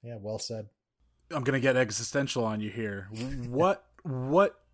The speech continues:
Speaker 2: is your spirit food? What food best embodies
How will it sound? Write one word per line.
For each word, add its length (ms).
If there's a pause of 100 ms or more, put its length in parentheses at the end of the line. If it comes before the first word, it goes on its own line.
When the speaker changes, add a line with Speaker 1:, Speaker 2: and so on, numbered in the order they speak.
(540)
Speaker 2:
is 260
your 180
spirit 760
food? 280
What 200
food 420
best 280
embodies 720